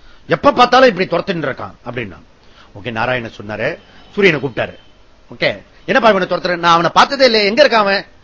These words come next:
காட்டுங்க. ஒரு நாளும் பார்க்க முடியாது. புரியுதா? அதனால வெளிச்சம் இருக்கிற இடத்துல இருட்டு இருக்க முடியாது. ஓகே, ஞானம் செகண்ட்ஸ்.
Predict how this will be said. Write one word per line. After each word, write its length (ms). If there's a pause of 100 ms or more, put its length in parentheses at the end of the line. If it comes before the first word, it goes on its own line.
(880)
காட்டுங்க. 300 (1800)
ஒரு 120 (100)
நாளும் 280
பார்க்க 220
முடியாது. 240 (720)
புரியுதா? 540 (640)
அதனால 280 (120)
வெளிச்சம் 300
இருக்கிற 240
இடத்துல 340
இருட்டு 320 (640)
இருக்க 400 (220)
முடியாது. 440 (340)
ஓகே, 220 (320)
ஞானம் 340 (280)
செகண்ட்ஸ். 580